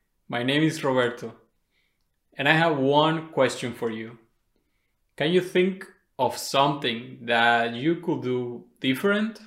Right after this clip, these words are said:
or better that could improve your life?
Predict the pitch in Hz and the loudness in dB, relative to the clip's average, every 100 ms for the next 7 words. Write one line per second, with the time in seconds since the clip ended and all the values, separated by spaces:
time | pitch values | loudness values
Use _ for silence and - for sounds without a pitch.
0 | _ _ _ _ - 120 117 117 117 113 | _ _ _ _ -6 0 2 2 0 -4
1 | 110 117 143 208 226 - _ _ _ _ | -4 0 2 2 -2 -10 _ _ _ _
2 | _ _ - 123 117 117 - 139 123 113 | _ _ -6 0 0 0 -4 -6 -4 -6
3 | - 170 160 160 156 175 208 208 - | -2 0 2 0 2 0 -2 -6 -16